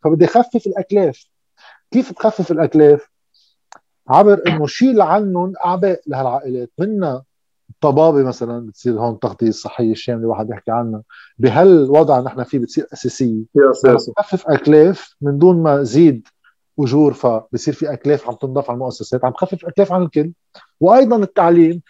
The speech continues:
Speaker 1: اللي بيخفف أكلاف عن العائلات ليقدر يطلع من عندهم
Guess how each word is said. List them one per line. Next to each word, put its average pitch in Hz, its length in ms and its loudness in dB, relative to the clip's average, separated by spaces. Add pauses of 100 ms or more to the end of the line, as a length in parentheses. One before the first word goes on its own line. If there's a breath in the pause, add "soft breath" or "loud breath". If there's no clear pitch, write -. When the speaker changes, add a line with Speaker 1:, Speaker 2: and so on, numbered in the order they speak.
(120 soft breath)
Speaker 1:
اللي 151 120 2
بيخفف 254 480 -4
أكلاف 185 480 -2
عن 147 80 -6
العائلات 165 640 -2
ليقدر 180 420 0
يطلع 196 380 -4
من 156 120 -12
عندهم 151 420 -8